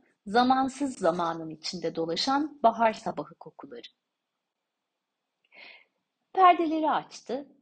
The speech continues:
koltuğunu cama doğru çevirdi. Usulca oturdu. Derin bir nefes aldı. Karşısında yükselmekte olan güneşe, ağaçlardaki bahar dallarına baktı.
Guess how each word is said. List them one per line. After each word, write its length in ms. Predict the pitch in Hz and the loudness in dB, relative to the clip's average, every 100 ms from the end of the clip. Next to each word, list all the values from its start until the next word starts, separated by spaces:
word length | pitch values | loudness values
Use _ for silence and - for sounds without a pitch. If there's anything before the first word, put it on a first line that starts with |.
| _ _ _ _ _ - | _ _ _ _ _ -10
koltuğunu 560 | 247 247 240 240 240 | -4 -4 -6 -8 -8
cama 320 | 240 214 202 180 | -6 -8 -8 -10
doğru 280 | 147 123 | -10 -12
çevirdi. 580 | - 156 135 139 - 147 _ _ _ _ _ _ - | -14 -12 -12 -14 -16 -18 _ _ _ _ _ _ -10
Usulca 480 | 269 330 302 247 | -2 0 2 2
oturdu. 580 | 220 196 165 165 143 - _ _ _ _ _ _ - | -2 -2 -10 -10 -14 -18 _ _ _ _ _ _ -4
Derin 460 | 220 214 247 247 214 | -2 0 0 -2 -2
bir 120 | 190 | -6
nefes 360 | 170 - - | -6 -10 -12
aldı. 280 | 156 - - _ _ _ _ _ _ _ _ - _ | -10 -10 -12 _ _ _ _ _ _ _ _ -20 _
Karşısında 580 | - 294 - - - 320 | 2 4 4 -4 -4 -2
yükselmekte 720 | 302 254 269 247 247 247 - | -2 0 0 0 -2 -6 -4
olan 360 | 240 190 185 180 | -2 -2 -4 -6
güneşe, 640 | 165 147 147 - 160 190 _ _ _ _ _ | -10 -12 -12 -8 -8 -10 _ _ _ _ _
ağaçlardaki 840 | 214 240 254 - 254 240 247 247 202 | 8 8 6 2 0 0 -6 -10 -12
bahar 340 | 214 220 214 | -10 -12 -8
dallarına 540 | 170 156 151 151 156 156 | -8 -8 -12 -16 -18 -16
baktı. 440 | 180 - - - | -18 -18 -20 -20